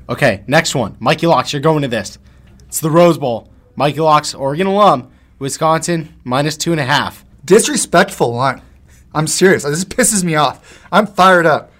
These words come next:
Speaker 2: I am hammering Oregon. This will be a four figgy bet. That is a lot of unis as well. Um, Oregon should one hundred percent be favored in this game. I don't know why they're not.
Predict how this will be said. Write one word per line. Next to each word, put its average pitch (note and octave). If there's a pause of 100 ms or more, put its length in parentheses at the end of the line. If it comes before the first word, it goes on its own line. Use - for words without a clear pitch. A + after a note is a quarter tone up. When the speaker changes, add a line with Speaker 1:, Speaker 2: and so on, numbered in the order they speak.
(260)
Speaker 2:
I D3
am C#3+
hammering G#3
Oregon. D#3 (180)
This -
will D#3+
be D3
a -
four E3+
figgy E3
bet. C#3 (680)
That B2
is B2
a B2
lot A#2+
of D3
unis D#3+
as A#2+
well. C#3+ (380)
Um, C3+
Oregon F3
should D#3
one C#3
hundred D#3+
percent D3+
be A#2+
favored B2+
in C3
this A#2+
game. B2+
I B2
don't A#2+
know B2+
why B2+
they're A#2
not. A#2